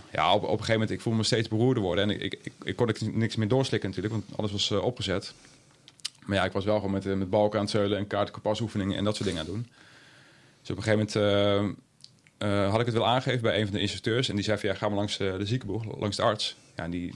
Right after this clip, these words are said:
die, eh, die meette mijn temperatuur. En ja, ik had wel echt een, eh, een goede verhoging, zeg maar, richting het, eh, richting koorts. Dus die zei van, "Ja, eigenlijk, eh, zou ik hem niet uit de, uit de preken moeten, moeten halen, weet je wel." Maar ik had daar zo achterlijk hard voor getraind.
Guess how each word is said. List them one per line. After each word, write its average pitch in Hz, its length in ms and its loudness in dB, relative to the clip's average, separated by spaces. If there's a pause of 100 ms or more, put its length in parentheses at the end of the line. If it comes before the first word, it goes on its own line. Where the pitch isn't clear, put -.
die, 90 260 -10
eh, 87 260 -8
die 98 80 -8
meette 98 180 -4
mijn 95 120 -6
temperatuur. 98 480 -4
En 98 160 -8 (120)
ja, 85 200 -8
ik - 140 -10
had 95 120 -2
wel 67 80 -2
echt - 140 -2
een, 95 140 -2
eh, 90 200 -2
een 104 80 -4
goede 107 220 0
verhoging, 104 380 0
zeg 85 120 -6
maar, 90 180 -4
richting 98 260 -6
het, 87 140 -10
eh, 90 280 -6
richting 101 260 -6
koorts. 110 420 -2 (1000)
Dus 92 120 -8
die 104 100 -2
zei 101 200 2
van, 104 120 -2
"Ja, 80 140 4
eigenlijk, 101 320 0
eh, 101 60 0
zou 95 100 -2
ik 90 40 -6 (120)
hem 107 60 -4
niet 95 100 0
uit 101 100 0
de, 82 240 -8
uit - 180 -6
de 98 120 -2
preken 113 300 -2
moeten, 90 320 -2
moeten 90 180 -4
halen, 85 220 -2
weet 78 140 -6
je 85 60 -8
wel." 120 160 -6 (460)
Maar - 140 0
ik 104 100 0
had 104 100 0
daar 98 160 0
zo 120 420 2 (560)
achterlijk 110 400 -2
hard 110 180 0
voor 104 160 -2
getraind. 104 400 0